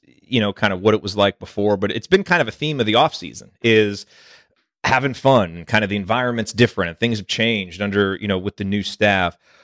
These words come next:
What kind of sense have you gotten for how different things are now than maybe they were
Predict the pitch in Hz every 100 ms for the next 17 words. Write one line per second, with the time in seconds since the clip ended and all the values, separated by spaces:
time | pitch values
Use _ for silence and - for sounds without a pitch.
0 | _ - 165 190 247 180 180 160 123 117
1 | 123 107 107 - 85 - 98 101 90 104
2 | - - 101 90 98 90 90 90 85 87
3 | 87 87 85 82 82 78